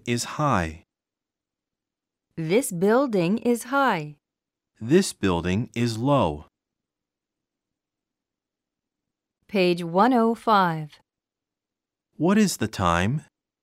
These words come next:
Speaker 1: It is six. Mary is tasting the soup. It has a good taste. The soup is ready.
Speaker 2: Now she is putting the soup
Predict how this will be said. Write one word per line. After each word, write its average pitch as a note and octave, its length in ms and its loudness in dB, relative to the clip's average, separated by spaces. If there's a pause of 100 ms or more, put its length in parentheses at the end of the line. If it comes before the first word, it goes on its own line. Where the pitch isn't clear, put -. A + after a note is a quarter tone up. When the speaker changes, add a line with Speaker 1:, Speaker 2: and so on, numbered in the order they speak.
(560)
Speaker 1:
It A2 140 2
is G#2 160 2
six. - 720 -4 (1000)
Mary C3+ 440 4
is C3 280 -2
tasting D#3+ 600 -2
the A2 80 -2
soup. A2+ 500 2 (960)
It B2+ 160 0
has A#2+ 300 0
a A2 80 0
good A2+ 360 0
taste. - 640 -2 (720)
The C#3 140 2
soup B2 540 4
is B2+ 180 -2
ready. B2 480 -2 (1900)
Speaker 2:
Now F#3+ 500 2
she G#3+ 280 0
is G3+ 140 0
putting D#4+ 520 0
the D#4 140 0
soup G#3+ 560 -2